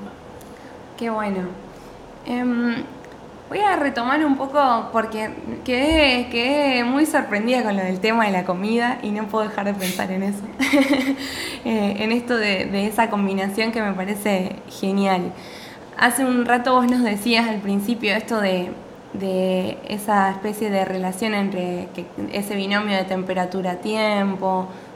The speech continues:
Speaker 2: de estas ideas de los procesos de la, de cocción, de, de un pro-, de un ali-, de algo que se convierte en alimento.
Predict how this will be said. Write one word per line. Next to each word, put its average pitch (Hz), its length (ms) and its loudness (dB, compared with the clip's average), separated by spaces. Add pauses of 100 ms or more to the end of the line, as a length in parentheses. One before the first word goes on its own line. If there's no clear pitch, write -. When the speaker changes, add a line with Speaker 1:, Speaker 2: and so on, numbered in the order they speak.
Speaker 2:
de 185 140 0
estas 196 300 -2
ideas 196 380 0
de 190 100 0
los 180 140 -2
procesos 208 1000 -2
de 180 440 -2
la, 175 120 -4
de 185 220 -4
cocción, 214 640 0
de, 180 220 -2
de 170 160 -6
un 180 180 -2
pro-, 185 220 2
de 180 160 -4
un 170 460 -6 (100)
ali-, 180 240 -2
de 185 320 0
algo 214 260 6
que 202 80 -2
se 185 160 -4
convierte 208 380 0
en 202 80 2
alimento. 208 800 0